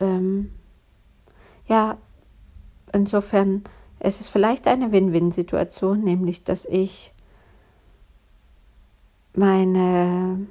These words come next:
alles in Fluss kommt in mir über dieses Sprechen und Ausdrücken und dass ihr ein bisschen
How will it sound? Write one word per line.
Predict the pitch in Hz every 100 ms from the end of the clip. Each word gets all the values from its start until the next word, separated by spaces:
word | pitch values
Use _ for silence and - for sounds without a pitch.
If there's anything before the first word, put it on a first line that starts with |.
| - - -
alles | - 196 202 202
in | - 185 180
Fluss | - 226 240
kommt | - 233 240 254 - - - _ _ _ - _ _ _ - _ _ _ _ _ _ _ - _ - - _ _
in | 214 220 220
mir | 214 214 226 233 214 - -
über | 170 160
dieses | 165 - -
Sprechen | - 202 208 - 208
und | -
Ausdrücken | 170 226 - - 254 - 311
und | - 214 208
dass | 196 -
ihr | 202 196 202 196 - _ -
ein | 190 190
bisschen | 190 - 185